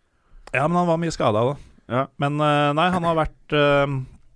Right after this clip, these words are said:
Speaker 1: han har vært, eh, veldig, veldig god denne sesongen. Og, eh, Mats Hummels er jo, eh, nå fort, eh, igjen en av ligaens aller beste stoppere. Men, eh, hvis jeg hadde tatt ut dette laget nå, så ville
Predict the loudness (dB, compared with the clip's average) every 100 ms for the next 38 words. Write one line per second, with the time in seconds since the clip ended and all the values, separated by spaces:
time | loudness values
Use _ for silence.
0 | _ -20 _ _ _ -10 -6 -2 -2 -4
1 | -8 -2 0 2 2 2 0 -2 -4 -4
2 | -6 -8 -10 -10 -10 -12 -16 -16 -6 -4
3 | -2 0 0 -2 -6 -20 -20 -20 -20 _
4 | -20 _ _ _ _ -8 -6 0 0 0
5 | 2 2 4 2 2 2 4 2 2 0
6 | 0 0 0 0 -4 -8 -10 -10 -10 -4
7 | -2 -2 -4 -6 -6 -2 -2 -4 -4 -4
8 | -2 -4 -4 -4 -4 -4 -6 -10 -6 -4
9 | -4 -6 -6 -8 -8 -8 -4 -4 -6 _
10 | -12 -6 -4 -4 -2 0 0 0 0 0
11 | -2 -2 -2 0 0 0 -2 -4 -6 -8
12 | -8 -8 -6 -2 -2 -4 -6 -6 -4 -2
13 | -2